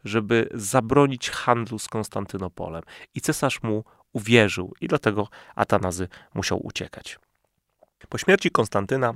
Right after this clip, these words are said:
Atanazy wraca i wydaje się, że wszystko będzie okej, ale kolejny cesarz,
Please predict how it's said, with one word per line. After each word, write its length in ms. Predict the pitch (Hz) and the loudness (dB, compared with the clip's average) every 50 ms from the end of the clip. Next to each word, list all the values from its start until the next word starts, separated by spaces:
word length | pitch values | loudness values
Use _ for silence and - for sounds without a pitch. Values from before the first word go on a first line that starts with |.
| - - | -4 -8
Atanazy 400 | - - 147 127 117 107 98 101 | -2 0 2 2 2 2 0 -2
wraca 360 | 92 101 - 82 - - - - - - _ | -2 -2 -2 -4 -6 -8 -8 -8 -10 -8 _
i 80 | - 202 | 2 2
wydaje 280 | 214 190 185 185 160 | 4 4 4 4 2
się, 140 | - - 127 | 2 0 -2
że 80 | 123 117 | -2 -2
wszystko 300 | - - - - - 104 | -2 -4 -4 -4 -6 -4
będzie 280 | - 110 107 104 104 | -4 -4 -2 -2 -2
okej, 360 | 101 - - 110 92 87 85 - - | -4 -2 -2 -4 -4 -4 -6 -8 -8
ale 200 | - 107 104 101 | -4 -4 -4 -4
kolejny 440 | - - 127 127 131 123 110 101 - | -2 0 2 2 2 2 0 -4 -6
cesarz, 500 | - - 110 - 113 135 160 - - | -4 -6 -2 0 0 0 0 -2 -6